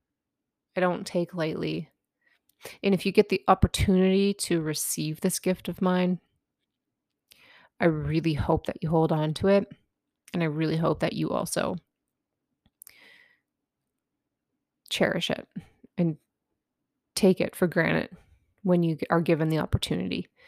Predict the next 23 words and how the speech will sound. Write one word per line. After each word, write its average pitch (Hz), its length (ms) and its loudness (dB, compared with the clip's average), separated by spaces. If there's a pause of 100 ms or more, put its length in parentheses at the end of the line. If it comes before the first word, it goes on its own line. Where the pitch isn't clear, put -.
(760)
Because 170 880 4 (1800)
if - 100 2
I 190 120 10
didn't 180 240 6
have 196 200 6
this 196 180 2
gift, - 480 2 (1400)
I 175 160 8
wish 165 340 2
that 151 320 4 (680)
I 180 80 4
would 170 140 4
come 165 260 0
across 165 380 -2
someone 160 260 -2
along 156 280 0
my 156 140 -2
way 180 460 0 (320)
that 165 160 -2
did 160 160 -2
have 170 140 -6
this 208 180 -8
gift - 380 -14